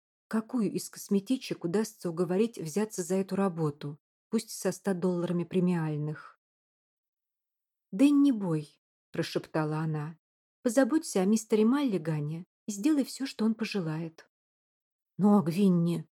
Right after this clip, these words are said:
"Делай, как сказано". Она топнула ножкой.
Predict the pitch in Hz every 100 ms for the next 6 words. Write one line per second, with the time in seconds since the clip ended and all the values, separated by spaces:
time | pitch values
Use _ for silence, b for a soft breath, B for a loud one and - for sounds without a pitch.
0 | _ _ _ _ _ - 254 339 254 196
1 | - - 175 160 165 165 165 _ _ _
2 | _ _ _ - 175 202 233 190 185 196
3 | 180 180 156 143 - - 175 -